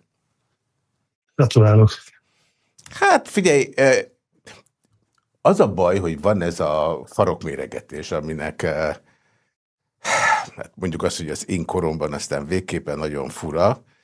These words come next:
Speaker 2: de mégis a számon tartottság, és hát ugye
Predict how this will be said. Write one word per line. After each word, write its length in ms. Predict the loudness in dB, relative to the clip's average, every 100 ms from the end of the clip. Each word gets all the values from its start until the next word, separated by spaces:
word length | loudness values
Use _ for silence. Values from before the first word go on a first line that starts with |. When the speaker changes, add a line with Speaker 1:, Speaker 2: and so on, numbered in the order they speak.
| _ _
Speaker 2:
de 340 | -4 2 4
mégis 300 | 4 2 0
a 40 | -2
számon 460 | 2 2 2 -2
tartottság, 540 | -2 -2 -2 -4 -4 -4
és 120 | -4
hát 160 | -6 -4
ugye 340 | -2 0 -2